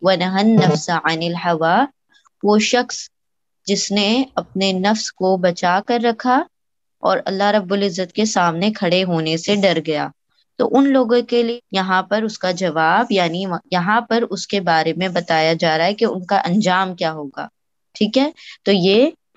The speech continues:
फ जो है result particle है, alpha अल waqiya। फ का तर्जुमा होगा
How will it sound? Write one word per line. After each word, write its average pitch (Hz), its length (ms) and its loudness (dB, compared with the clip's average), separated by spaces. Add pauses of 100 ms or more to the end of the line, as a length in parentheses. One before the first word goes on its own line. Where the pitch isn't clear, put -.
(100)
फ 185 200 4
जो 190 180 0
है 196 200 2
result 185 540 0
particle 226 600 0
है, 269 240 2 (280)
alpha 185 400 0
अल 220 300 -2
waqiya। 165 680 0 (680)
फ 254 320 2
का 277 80 2
तर्जुमा 196 460 -4
होगा 180 400 0